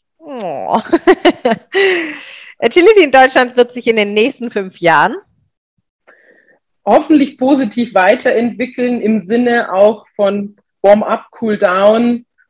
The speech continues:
Speaker 2: physiotherapeutischen Unterstützungen und schön gucken auf die Linien, dass die Hunde gesund bleiben.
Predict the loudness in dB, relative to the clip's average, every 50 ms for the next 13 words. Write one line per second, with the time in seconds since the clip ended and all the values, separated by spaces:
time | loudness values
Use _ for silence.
0 | _ _ _ _ -6 -6 -4 -4 -6 -4 -4 -4 0 0 0 0 0 0 0 2
1 | 2 2 0 -4 -6 -6 -8 -8 -8 -8 -6 -8 -8 -10 -6 -4 -4 -4 -4 _
2 | -4 -2 0 2 2 2 2 2 0 -2 -4 -2 -2 -2 -4 -4 -8 -14 -18 -20
3 | -20 -20 -10 _ 0 2 2 2 2 0 -4 -4 -4 -4 -4 -2 -2 -2 -4 -4
4 | _ -10 -10 -8 -6 -2 0 2 4 4 4 4 2 0 0 0 -2 -4 -4 -4
5 | -4 -4 -4 -4 -4 -4 -4 -6 -6 -6 _ -2 0 0 0 0 -2 -4 _